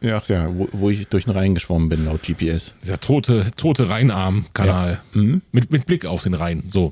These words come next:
Speaker 2: zumindest als Fotohintergrund, genau. Und, äh, da ist halt einfach nicht viel Platz, ne? Also da hast du wirklich, wenn du zwei Nordic Walker nebeneinander hast, dann ist halt einfach auch schon die Strecke tatsächlich abgesperrt und das ist halt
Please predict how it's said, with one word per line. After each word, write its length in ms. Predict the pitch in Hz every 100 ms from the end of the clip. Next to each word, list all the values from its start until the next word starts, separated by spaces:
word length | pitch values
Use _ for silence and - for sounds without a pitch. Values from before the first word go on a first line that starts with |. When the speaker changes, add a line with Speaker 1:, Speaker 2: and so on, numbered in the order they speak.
| -
Speaker 2:
zumindest 280 | 95 90 87
als 120 | 95
Fotohintergrund, 800 | 107 104 85 85 85 76 78 -
genau. 220 | 95 82 - - - - - - - - - - _ -
Und, 360 | - 113 113 117
äh, 140 | 110
da 80 | 107
ist 100 | 113
halt 100 | 120
einfach 220 | 127 151
nicht 140 | 143
viel 120 | - 123
Platz, 340 | 135 147 -
ne? 220 | 92 147 147 - - -
Also 160 | 101 98
da 40 |
hast 140 | 117 95
du 80 |
wirklich, 300 | 104 123 98
wenn 80 | 107
du 100 | 110
zwei 220 | - 101 107
Nordic 300 | 107 107 -
Walker 260 | 110 104 95
nebeneinander 400 | 95 95 110 113
hast, 160 | 113 101
dann 60 |
ist 120 | 110 -
halt 120 | 76
einfach 280 | 87 - 95
auch 160 | 95
schon 160 | - 110
die 80 | 95
Strecke 520 | - 104 101 92 107 _ _ _
tatsächlich 440 | 95 90 98 87 85
abgesperrt 600 | - 87 - 82 78 82
und 140 | 82
das 120 | 85
ist 120 | 98 90
halt 220 | 85